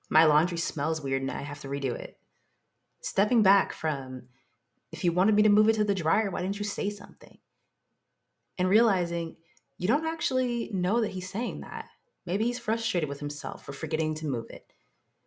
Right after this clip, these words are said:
Maybe it wasn't your responsibility to read his mind and notice that his meeting ran long and that threw off his routine, and so he forgot to move the laundry. Like, you don't have to project manage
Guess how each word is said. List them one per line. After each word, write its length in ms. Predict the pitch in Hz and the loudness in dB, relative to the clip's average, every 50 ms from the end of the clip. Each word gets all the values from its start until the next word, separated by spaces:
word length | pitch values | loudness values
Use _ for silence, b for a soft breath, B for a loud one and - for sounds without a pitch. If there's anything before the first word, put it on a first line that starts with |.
| _ _ _ | _ _ _
Maybe 280 | - 123 120 120 135 151 | -10 -8 -8 -4 -2 0
it 80 | 156 | 2
wasn't 280 | 165 160 160 190 208 202 | 2 2 2 2 2 4
your 160 | 208 214 220 | 4 4 4
responsibility 800 | 220 220 214 - - 202 214 208 - 185 196 202 214 226 220 220 | 4 2 0 0 0 0 0 0 0 -2 0 0 0 2 2 0
to 80 | 214 | 0
read 200 | 190 190 196 190 | 0 0 -2 -4
his 160 | 196 208 208 | -4 -4 -4
mind 640 | 180 165 175 208 214 151 - - - - - 143 147 | -2 -2 0 0 -2 -2 -4 -8 -10 -12 -12 -12 -8
and 300 | - 165 160 156 131 - - | -8 -6 -6 -6 -6 -6 -6
notice 400 | 147 147 139 143 143 156 151 - | -6 -4 -2 -2 -2 -4 -6 -4
that 240 | - 175 165 160 151 | 0 2 4 4 2
his 180 | 160 170 170 175 | 2 -2 -2 0
meeting 260 | 175 202 214 220 220 | 0 2 2 0 0
ran 240 | 226 226 226 220 220 | 0 0 0 0 0
long 440 | 220 214 214 214 220 220 220 220 214 | 2 2 0 0 0 2 2 0 0
and 440 | - - 180 175 170 165 160 160 | 0 0 0 2 2 2 2 0
that 160 | 156 - - - | -2 -4 -6 -4
threw 140 | 160 170 | -2 0
off 100 | 165 160 | 0 0
his 160 | 160 165 156 156 | 0 -2 -4 -4
routine, 480 | 160 165 - - 226 214 185 156 151 | -4 -6 -4 0 0 2 2 2 0
and 100 | 147 147 | -2 -2
so 180 | - 156 147 151 | 0 0 0 0
he 100 | 156 170 | 0 -2
forgot 320 | 175 - - 190 180 180 | -4 -4 0 0 0 2
to 80 | - 214 | 2 4
move 160 | 214 226 220 | 4 4 4
the 100 | 220 240 | 4 2
laundry. 640 | 240 254 254 247 220 196 165 139 135 139 135 135 b b b b b b b b b b b _ _ | 2 2 2 2 2 0 0 -2 -4 -6 -8 -10 b b b b b b b b b b b _ _
Like, 320 | - 170 160 147 - - b b b _ | -2 0 0 0 -2 -4 b b b _
you 140 | - 170 180 | -2 0 2
don't 140 | 202 202 - | 2 2 2
have 220 | - 214 240 - - | 0 -2 -2 -2 -2
to 120 | - 202 | -4 -4
project 640 | - - - - - - 170 185 190 208 208 - - | -4 -4 -6 -2 2 4 4 4 2 0 -2 -2 -4
manage 460 | 160 151 180 190 165 139 143 - - | -4 -2 -2 -2 -2 -4 -4 -6 -8